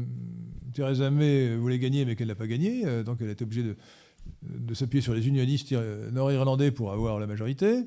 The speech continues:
Mais en fait, elle a, elle a fait réélire des gens qui étaient, des, qui étaient encore en majorité contre le Brexit. Et donc, il y a une conjonction des contraires, euh, finalement. Pour le, le, le très mauvais,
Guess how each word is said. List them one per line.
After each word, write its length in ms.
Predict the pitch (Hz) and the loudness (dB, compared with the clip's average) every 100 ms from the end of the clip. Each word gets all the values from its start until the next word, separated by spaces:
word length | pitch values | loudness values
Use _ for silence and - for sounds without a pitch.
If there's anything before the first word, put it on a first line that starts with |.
| - _ _ _ _ _ _ - | -6 _ _ _ _ _ _ -8
Mais 60 | |
en 100 | 107 | -2
fait, 180 | 143 208 | 2 6
elle 120 | 165 | 6
a, 80 | 131 | 4
elle 320 | 110 110 113 | 0 -6 -8
a 80 | 104 | -6
fait 120 | 180 | 0
réélire 400 | 156 113 120 208 | 0 0 2 2
des 140 | 160 123 | 2 2
gens 180 | 196 190 | 2 2
qui 80 | |
étaient, 240 | 139 135 123 | 2 2 2
des, 360 | 123 113 110 110 | 2 0 -2 -4
qui 60 | |
étaient 120 | 117 | -6
encore 380 | 123 127 214 - - 139 | -6 -2 -4 -4 -16 -12
en 80 | 139 | -6
majorité 420 | 135 120 143 233 | -4 -2 -2 -4
contre 220 | 220 185 | -2 -2
le 60 | 175 | 0
Brexit. 480 | 196 - 185 - - _ _ _ _ _ _ _ _ _ _ - 143 | 0 0 -2 -6 -20 _ _ _ _ _ _ _ _ _ _ -6 4
Et 60 | |
donc, 140 | 185 170 | 8 10
il 20 | |
y 20 | |
a 40 | 190 | 10
une 80 | |
conjonction 360 | 180 214 214 196 | 8 6 6 6
des 120 | 160 | 6
contraires, 520 | 147 165 208 240 262 | 4 2 2 2 4
euh, 160 | 180 139 | 2 2
finalement. 540 | 135 147 156 202 262 | 2 0 2 0 0
Pour 160 | 185 180 | 0 2
le, 260 | 143 147 156 | 2 2 4
le, 120 | 156 | 2
le 260 | 165 165 | 2 0
très 260 | 156 - 240 | -2 2 4
mauvais, 520 | 214 190 202 165 104 | 4 4 4 4 0